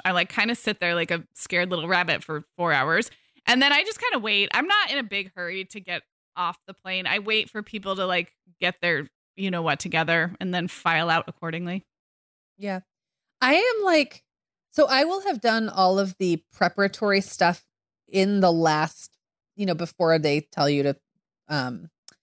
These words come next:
Speaker 2: that, like, everything has to go away. Like, that stuff I'm, like, kinda tidying and getting everything ready. And I like to have everything put away except my phone in my hand.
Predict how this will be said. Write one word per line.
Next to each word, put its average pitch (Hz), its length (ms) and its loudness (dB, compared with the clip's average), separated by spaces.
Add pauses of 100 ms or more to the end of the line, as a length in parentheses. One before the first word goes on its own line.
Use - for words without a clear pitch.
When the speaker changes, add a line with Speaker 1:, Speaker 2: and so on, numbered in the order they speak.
(960)
Speaker 2:
that, 127 100 -6
like, 139 240 -4
everything 147 280 -4
has 147 160 -2
to 156 100 -2
go 151 120 6
away. 147 320 4
Like, 190 140 4
that 214 200 2
stuff 214 160 0
I'm, 180 140 0
like, 175 140 -4
kinda 180 260 -4
tidying 160 640 0
and 156 120 -2
getting 160 400 2
everything 160 400 0
ready. 160 340 4
And 156 80 2
I 165 60 4
like 175 160 2
to 202 80 0
have 165 80 4
everything 175 260 0
put 254 140 2
away 220 160 4
except - 180 -6
my 175 100 -2
phone 202 280 0
in 151 80 -4
my 147 100 -2
hand. 151 300 -6